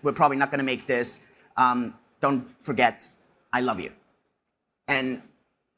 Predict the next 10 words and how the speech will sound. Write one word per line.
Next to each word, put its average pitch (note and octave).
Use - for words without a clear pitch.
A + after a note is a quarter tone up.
while F#3+
I D#3+
do G3+
all C3
this, A2
I -
completely D#3+
forget C#3+
my C#3
surroundings, B2